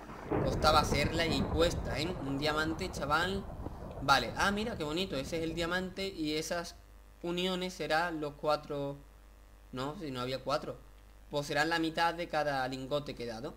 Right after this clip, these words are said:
Eso sí. Vale, ¿qué podemos hacer con esto? <laughs> Ah, ¿qué, qué podemos hacer? Pues podemos hacer, por ejemplo, poner esto, eh, aquí.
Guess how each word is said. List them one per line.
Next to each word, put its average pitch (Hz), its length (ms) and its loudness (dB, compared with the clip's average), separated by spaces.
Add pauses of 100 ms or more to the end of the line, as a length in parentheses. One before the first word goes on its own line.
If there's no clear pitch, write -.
(680)
Eso 214 280 -4
sí. 320 260 -6 (580)
Vale, 175 320 4
¿qué 214 140 2
podemos 220 320 0
hacer 208 220 -2
con 196 160 2
esto? 143 360 -2
<laughs> - 40 -2
Ah, 135 240 2
¿qué, 131 100 -2
qué 131 120 0
podemos 135 300 0
hacer? 180 300 0 (440)
Pues 214 220 2
podemos 180 420 2
hacer, 185 240 -2
por 165 120 -4
ejemplo, 180 580 -2 (640)
poner 147 260 0
esto, 165 480 -2 (220)
eh, 127 360 -4
aquí. 180 460 -4